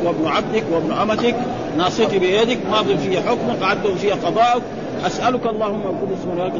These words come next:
سميت بنفسك أو أنزلته في كتابك أو علمته أحدا من خلقك أو استأثرت به في علم الغيب عندك.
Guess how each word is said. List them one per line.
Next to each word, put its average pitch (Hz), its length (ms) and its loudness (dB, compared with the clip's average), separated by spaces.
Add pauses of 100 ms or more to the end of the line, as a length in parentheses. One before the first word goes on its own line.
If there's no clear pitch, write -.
سميت 185 320 -2
بنفسك 185 420 -2 (120)
أو 175 160 -2
أنزلته 208 420 -2
في 190 140 -2 (100)
كتابك 170 240 -2 (100)
أو 165 80 -2
علمته 196 680 -2
أحدا 220 220 -4
من 196 260 -4
خلقك 254 340 -2
أو 214 120 2
استأثرت 220 680 -2
به 214 160 0
في 214 100 0
علم 226 240 0
الغيب 202 300 0
عندك. 156 260 -2